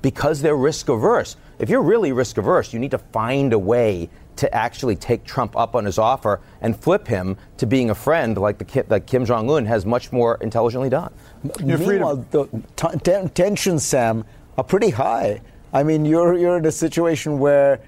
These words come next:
Speaker 2: uh, the Iranians are really choked. They're looking for ways to exercise some leverage. There might be some miscalculation in the, in the Persian Gulf.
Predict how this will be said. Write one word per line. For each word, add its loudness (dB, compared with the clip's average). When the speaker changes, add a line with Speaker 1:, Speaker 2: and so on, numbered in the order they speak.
Speaker 2:
uh, 0
the 0
Iranians 0
are 4
really 0
choked. -2
They're 2
looking 0
for -2
ways 2
to 0
exercise 0
some -2
leverage. 0
There 0
might -2
be -2
some -2
miscalculation 0
in -2
the, 2
in 0
the -2
Persian 0
Gulf. 0